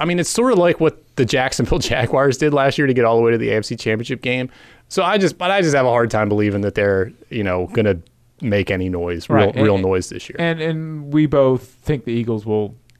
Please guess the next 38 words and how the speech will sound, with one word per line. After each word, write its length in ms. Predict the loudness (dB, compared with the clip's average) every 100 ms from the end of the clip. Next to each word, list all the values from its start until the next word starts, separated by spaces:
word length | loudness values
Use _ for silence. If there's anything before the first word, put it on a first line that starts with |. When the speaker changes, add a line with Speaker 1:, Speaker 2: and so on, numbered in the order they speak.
| _
Speaker 1:
Yeah. 280 | 0 0 0
Speaker 2:
get 160 | -2 -2
things 200 | -2 -6
figured 280 | -6 -6 -4
out 200 | -4 -6
eventually. 480 | -8 -10 -8 -2 0
Speaker 1:
And, 100 | 2
and, 180 | 2
Speaker 2:
So 200 | 2 4
Speaker 1:
and 100 | 2
then 160 | 2 0 -2
you 160 | -2
said 180 | 0 0
you 80 | 0
didn't 200 | 0 0
like 140 | 0
the 80 | 0
Rams, 440 | 2 2 0 -2 -8
you 100 | -4
know, 140 | -2 -4
necessarily. 640 | -2 -2 -2 0 2 4
Speaker 2:
It's 80 | 2
not 100 | 0
that 100 | 0
I 60 |
don't 160 | 2 2
like 200 | 0 0
them. 120 | 0
It's 80 | -2
just 100 | -2 0
that 60 |
Speaker 1:
You 60 | 2
Speaker 2:
I 40 |
Speaker 1:
don't 80 | 4
Speaker 2:
don't 120 | 4
Speaker 1:
think 160 | 2 2
Speaker 2:
think 80 |
Speaker 1:
they're 40 | 2